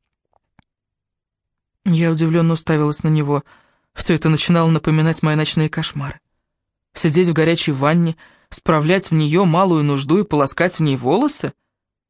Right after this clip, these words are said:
А мой брат у меня за спиной будет мочиться в унитаз. Это был сон, это было слишком нереально. А что, если Кэрри и Кори тоже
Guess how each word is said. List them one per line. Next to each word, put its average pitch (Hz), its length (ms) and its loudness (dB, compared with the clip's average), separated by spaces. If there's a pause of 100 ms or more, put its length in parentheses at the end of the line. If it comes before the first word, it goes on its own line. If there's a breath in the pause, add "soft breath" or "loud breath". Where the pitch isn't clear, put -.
(120)
А 147 320 0
мой 156 180 2
брат 156 320 0
у 175 60 0
меня 151 400 0
за 165 100 -4
спиной 151 380 0
будет 156 300 0
мочиться 147 440 -2
в 131 40 -8
унитаз. 131 640 -10 (600)
Это 285 180 -2
был 254 160 2
сон, 254 320 2
это 240 240 2
было 220 320 0
слишком 214 580 0
нереально. 147 800 0 (960 loud breath)
А 170 120 0
что, - 140 0
если 170 220 2
Кэрри 170 260 2
и 165 40 0
Кори 170 260 0
тоже 151 360 -2